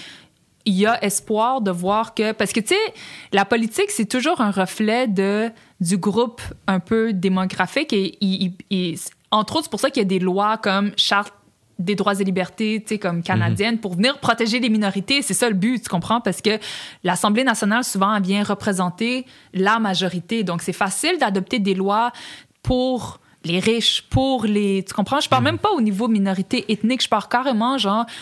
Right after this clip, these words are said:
Speaker 1: de mettre la réalité de la pauvreté, parce que tous les représentants viennent de des milieux aisés, par exemple, tu
Speaker 2: Mhm.
Speaker 1: comprends ? Et c'est là où une loi peut être violente à l'endroit de ceux qui sont marginalisés, que ce soit au niveau racial, que ce soit au niveau,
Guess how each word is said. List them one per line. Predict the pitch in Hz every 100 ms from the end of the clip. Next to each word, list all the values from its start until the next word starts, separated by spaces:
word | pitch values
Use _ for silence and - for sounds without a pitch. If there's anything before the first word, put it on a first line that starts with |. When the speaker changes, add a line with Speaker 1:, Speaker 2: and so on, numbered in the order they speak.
| -
Speaker 1:
de | 180
mettre | 214 208 233 277
la | 214
réalité | 190 190 180 240 220
de | 185
la | 170
pauvreté, | - 226 190 185 180 214 302 - - -
parce | 190 -
que |
tous | 220 - 302
les | 269
représentants | 233 220 214 190 180 214
viennent | 226 196 208
de |
des | 196 185
milieux | 185 180 208 -
aisés, | 180 175 196
par | 180 165
exemple, | 165 170 170 175
tu | 113
Speaker 2:
Mhm. | 113
Speaker 1:
comprends ? | 117 208 - -
Et | 180
c'est | 202
là | 208 294 302
où | 226 254
une | 214 196
loi | 196 254 262
peut | - 262 -
être | 226 254 277 - - -
violente | 165 185 202 196 247 277
à | 180
l'endroit | 175 175 175 190 196 214 240 - - -
de | 165 196 214 240 240 -
ceux | - - 240
qui | -
sont | 180
marginalisés, | 175 190 214 254 254 247 214 226 220
que |
ce | -
soit | 185 208
au | 196
niveau | 190 180 233 185
racial, | 190 170 - 196 190
que | 202
ce | 190
soit | - 202
au |
niveau, | 196 180 196 220